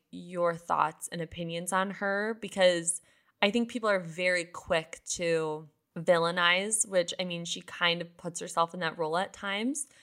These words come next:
But I just want to know, like, your opinion on Kenya more.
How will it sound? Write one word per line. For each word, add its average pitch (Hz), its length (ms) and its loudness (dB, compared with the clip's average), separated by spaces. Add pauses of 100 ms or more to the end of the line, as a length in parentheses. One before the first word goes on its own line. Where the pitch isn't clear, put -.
(420)
But 233 100 12
I 226 180 12
just 294 260 2
want 240 240 4 (240)
to - 120 -4
know, 185 300 6
like, 175 340 0
your 165 160 2
opinion 156 420 -8
on 139 140 -6
Kenya 139 320 -10
more. - 340 -6